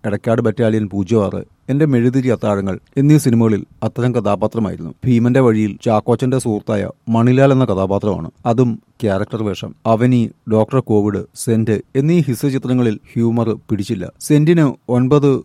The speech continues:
ദേശീയ അവാർഡ് ലഭിച്ചു. ചിത്രീകരണം ആരംഭിക്കാൻ പോകുന്ന ലിഫ്റ്റ് എന്ന ഹ്രസ്വ ചിത്രത്തിലെ കഥാപാത്രം ഗൗരവക്കാരനാണ്. കുടുംബവിശേഷം. ഭാര്യ അഞ്ജു. രണ്ടു വർഷത്തെ പ്രണയം. കാര്യമായ വരുമാനമില്ലാതെ മുമ്പോട്ട് പോകുമ്പോൾ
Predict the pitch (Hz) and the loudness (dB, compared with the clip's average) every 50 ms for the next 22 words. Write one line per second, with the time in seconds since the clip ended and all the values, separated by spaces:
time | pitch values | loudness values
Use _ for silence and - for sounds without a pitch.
0 | _ _ - 113 104 113 117 110 - 143 131 127 127 127 127 120 104 85 85 82 | _ _ -10 -2 0 2 2 2 2 0 2 4 4 2 2 0 -2 -4 -8 -10
1 | - 90 - - _ - 107 - - 110 107 107 117 123 117 110 113 113 120 110 | -12 -14 -14 -14 _ -12 -10 -6 -4 -4 -2 0 0 0 0 0 0 -2 -2 -2
2 | 127 120 113 113 110 110 104 92 - - _ _ _ - 113 110 120 120 - _ | -2 -2 0 0 -2 -2 -2 -4 -8 -12 _ _ _ -6 -2 -2 -2 -2 -2 _
3 | 151 143 131 131 123 117 - 123 110 110 - - 135 120 123 113 - 120 117 117 | 0 2 2 2 0 -2 -4 -6 -8 -8 -4 -4 -4 -4 -4 -4 -4 -4 -2 -2
4 | 117 117 110 101 95 101 98 104 104 - 107 104 95 - - - 98 101 98 98 | -2 -2 -2 -2 -4 -2 -2 -2 -4 -4 -4 -8 -8 -8 -12 -8 -6 -4 -2 -2
5 | 104 110 107 - 113 113 104 107 92 87 87 87 - _ _ - 147 147 147 156 | -2 -2 0 0 0 0 0 -4 -8 -8 -10 -12 -16 _ _ 0 2 4 6 8
6 | 160 147 135 - 131 113 - 107 87 - - 117 117 123 127 135 123 101 101 104 | 6 6 6 4 2 -2 -2 -4 -8 -4 0 2 2 4 4 4 2 2 0 -2
7 | - 95 - - _ _ 127 127 143 151 170 160 143 151 143 147 120 104 95 92 | -4 -6 -6 -8 _ _ 0 2 2 4 2 2 2 2 0 0 0 -2 -4 -4
8 | 92 95 - - _ - - 123 110 104 107 110 123 123 135 135 143 135 127 117 | -4 -4 -6 -8 _ -8 -4 -2 0 0 2 0 0 0 2 0 0 0 0 0
9 | 117 117 120 123 131 131 123 113 113 110 113 110 104 104 104 113 117 135 123 113 | 0 0 2 2 2 2 2 2 0 0 -2 -2 -4 -2 -2 -2 0 0 0 0
10 | 107 104 101 98 95 | 0 0 0 -2 -4